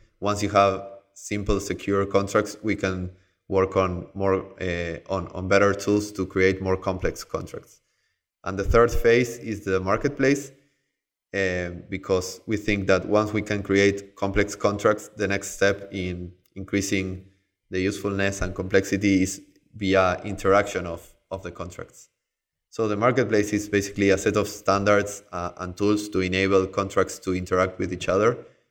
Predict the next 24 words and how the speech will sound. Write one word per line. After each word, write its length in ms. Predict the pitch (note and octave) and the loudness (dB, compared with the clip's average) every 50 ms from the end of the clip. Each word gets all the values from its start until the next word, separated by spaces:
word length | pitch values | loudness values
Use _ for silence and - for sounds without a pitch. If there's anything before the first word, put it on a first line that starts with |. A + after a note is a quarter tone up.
| _ _ - | _ _ -8
and 300 | - F#2 F2+ F2+ F2+ - | -6 -6 -6 -6 -4 0
pay 140 | - F#2+ F#2+ | 2 2 2
for 180 | F#2+ - F#2+ F#2 | 2 2 2 2
each 160 | F2+ F2+ - | 2 2 2
other's 320 | F#2+ F#2+ F#2+ F#2 F#2 F#2 | 4 4 4 2 0 -2
services. 640 | - - - F#2 G2 A2+ A#2 - C3 C#3+ - - - _ _ _ _ _ _ _ _ _ _ _ _ _ _ _ _ _ _ _ _ _ _ _ _ _ _ _ _ - | -6 -4 0 0 0 0 0 0 -2 -2 -4 -6 -16 _ _ _ _ _ _ _ _ _ _ _ _ _ _ _ _ _ _ _ _ _ _ _ _ _ _ _ _ -6
Um, 540 | G2 G#2 G2 F#2+ F#2+ F#2 F#2 F2+ F2+ F2 D#2+ - _ _ _ _ _ | -2 0 0 0 0 -2 -4 -6 -8 -10 -14 -18 _ _ _ _ _
uh, 360 | - E2+ F#2+ F#2 F2 - D2+ | -6 -4 -4 -4 -4 -4 -4
but 220 | F2+ F#2 F#2+ F#2+ F#2 | -2 -2 -2 -2 -2
this 180 | G#2+ G#2 - | -4 -4 -2
comes 540 | - - G2+ G2+ G2+ G2 G2 - - - - _ _ - | 2 2 2 4 2 0 -4 -8 -12 -16 -20 _ _ -4
later 300 | F#2 F#2+ G2 F#2+ - G2+ | -2 0 0 0 -2 -4
in 120 | F#2+ F#2+ F#2 | -4 -2 -2
the 80 | F2+ | -2
roadmap 480 | F2 F2 F2+ F#2+ F#2 G2 F#2+ F#2+ - - | 0 0 0 0 2 0 0 0 -2 -4
because 440 | G2 E2+ - - F2+ F2 - - - | -8 -8 -4 -4 -4 -4 -6 -8 -10
we 120 | - G2 G2 | -8 -8 -6
think, 440 | - - G2 F#2+ F2+ - - - - - - _ _ _ _ _ _ _ _ _ _ _ | -4 -2 -4 -4 -4 -8 -12 -18 -20 -20 -20 _ _ _ _ _ _ _ _ _ _ _
uh, 520 | - G#2 F#2+ F2+ F2 E2+ E2+ E2+ E2+ F2 E2+ - _ _ _ _ _ _ _ _ _ _ _ _ _ - | -6 -4 -2 -2 -2 -4 -6 -8 -10 -12 -14 -16 _ _ _ _ _ _ _ _ _ _ _ _ _ -6
upgradability 1080 | - G2+ G2+ G2+ G2 F#2+ F#2 F2+ F2+ F#2+ F#2+ G2 G2 F#2+ - G2+ G2 G2 F#2+ G2 - - - | -6 -4 -2 0 0 0 2 2 0 0 0 0 -2 -2 -2 -2 -2 0 0 -2 -4 -6 -4
and 600 | - F#2 F2+ F2+ F2 F2 F2 F2 F2 F2+ F#2+ _ _ _ _ _ _ _ - | -4 -2 -2 -2 -2 -4 -6 -8 -10 -12 -16 _ _ _ _ _ _ _ -4
better 380 | G2 G2 F#2+ G2 F#2+ F#2 F#2 | 0 2 4 4 4 4 4
development 540 | F2+ F#2+ F#2 F#2+ F#2+ F#2 F#2 F#2+ F2+ F2 F2 | 2 2 2 2 2 2 0 -4 -6 -8 -8
tools 360 | - G2 F#2+ F#2 F#2 - - | -6 -6 -6 -6 -6 -10 -12